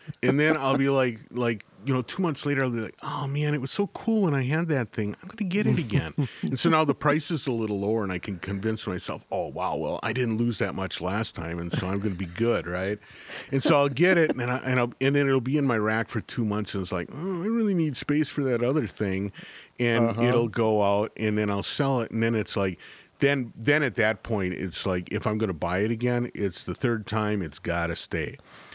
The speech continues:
Speaker 2: Yeah,
Speaker 1: So then,
Speaker 2: yeah.
Speaker 1: you know, that's, but it's not only modules. I mean, that's the way I am about all gear. I,
Speaker 2: Me
Speaker 1: I'm
Speaker 2: too.
Speaker 1: on my, I'm on my third Octatrack right now.
Speaker 2: <laughs>
Speaker 1: Uh, but this one looks like it's gonna stay because, uh,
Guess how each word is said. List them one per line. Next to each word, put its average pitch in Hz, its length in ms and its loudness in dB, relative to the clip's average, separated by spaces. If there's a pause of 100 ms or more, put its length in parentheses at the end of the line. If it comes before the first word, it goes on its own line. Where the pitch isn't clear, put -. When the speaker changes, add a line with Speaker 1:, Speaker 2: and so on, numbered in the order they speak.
(140)
Speaker 2:
Yeah, 104 260 2
Speaker 1:
So 117 280 2
then, 117 360 0
Speaker 2:
yeah. - 60 -8
Speaker 1:
you 123 100 0
know, 104 120 0
that's, 110 340 0 (140)
but 143 160 2
it's 143 160 -2
not 165 160 4
only 151 180 0
modules. 107 460 -2
I 107 80 0
mean, 113 240 0 (140)
that's 123 280 2
the - 80 0
way 117 140 2
I - 40 0
am 101 100 0
about 92 400 0
all 95 260 0
gear. 85 460 -8
I, 87 260 -4 (260)
Speaker 2:
Me 131 200 2
Speaker 1:
I'm 123 100 4
Speaker 2:
too. 127 60 8
Speaker 1:
on 135 160 6
my, 127 240 2
I'm 113 160 2
on 117 160 2
my 98 180 0
third 101 460 0
Octatrack - 800 -6
right - 260 -8
now. - 160 -6 (220)
Speaker 2:
<laughs> 143 80 0 (340)
Speaker 1:
Uh, 123 240 4
but 139 200 4
this 175 200 2
one 247 200 6
looks 196 180 4
like 196 160 4
it's 185 160 0
gonna 165 220 4
stay 139 360 2
because, 110 600 2
uh, 101 340 2